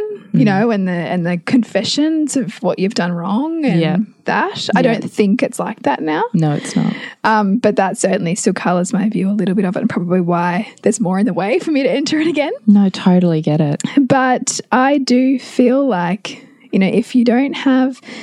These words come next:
Speaker 1: some kind of spiritual grounding, whether it's at school or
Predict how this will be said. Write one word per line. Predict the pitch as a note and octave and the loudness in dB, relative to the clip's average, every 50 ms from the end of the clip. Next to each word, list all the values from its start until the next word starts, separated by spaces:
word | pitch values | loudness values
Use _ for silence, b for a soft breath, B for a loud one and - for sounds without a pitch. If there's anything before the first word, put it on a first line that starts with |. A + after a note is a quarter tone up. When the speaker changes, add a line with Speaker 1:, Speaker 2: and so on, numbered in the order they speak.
| B B B B B B B B B B _ _ | B B B B B B B B B B _ _
Speaker 1:
some | - - - C4+ C4 C#4 D4+ | -6 -2 0 2 2 2 2
kind | D4 - D#4+ D4 C#4+ C#4 C4+ | 0 0 2 2 4 2 2
of | B3+ - | 0 -2
spiritual | - - - - G3+ G#3 A3 G3+ - - - C#4+ B3 | -4 -2 0 2 2 2 2 2 -2 0 0 0 0
grounding, | B3+ - G3+ F#3+ F#3 F#3 F#3+ G3 F#3+ F#3 A3+ G3 G3 | 2 2 2 2 2 2 2 2 2 2 0 0 0
whether | F3+ F3 F3+ F#3+ F3+ | 0 0 0 0 0
it's | - - - | -2 -4 -6
at | - - | -8 -8
school | - - - A3 F#3+ F#3+ F#3 F3+ F#3 | -8 -6 -2 0 0 2 2 2 2
or | F3+ F3+ E3 E3 F3 A3 | 0 2 0 0 -2 -4